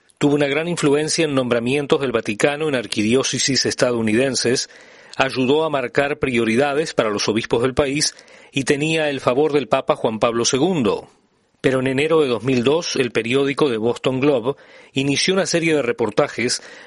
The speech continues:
basados en registros de la Iglesia para revelar que Law había trasladado durante años a los sacerdotes agresores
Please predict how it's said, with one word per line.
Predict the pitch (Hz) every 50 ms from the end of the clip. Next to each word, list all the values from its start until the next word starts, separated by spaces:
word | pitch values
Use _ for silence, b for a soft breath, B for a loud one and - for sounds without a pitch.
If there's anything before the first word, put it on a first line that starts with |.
| B _
basados | 113 135 143 - - 175 180 190 185 -
en | 175 160 131
registros | 113 120 - - - 180 175 - - - 170 143
de | 143
la | 120 110
Iglesia | - - 151 143 - - 120 117 127 139 B B B B B B B _
para | - 143 139
revelar | 131 131 147 143 139 135 151 175 185 175
que | - - 139
Law | 120 120 135 143 151 175 185 B B B B B B B
había | 120 113 117 131 143 151 143
trasladado | - 139 131 127 127 127 123 135 135 135 147 165
durante | 147 123 110 117 117 113 107 - 113 113
años | - 143 143 143 131 131 143 160 175 - - - -
a | - 127
los | 107 104 -
sacerdotes | - - 147 - - 143 127 123 135 143 - - 147 147 - - - - -
agresores | 127 123 113 113 110 - - - 147 139 139 151 147 -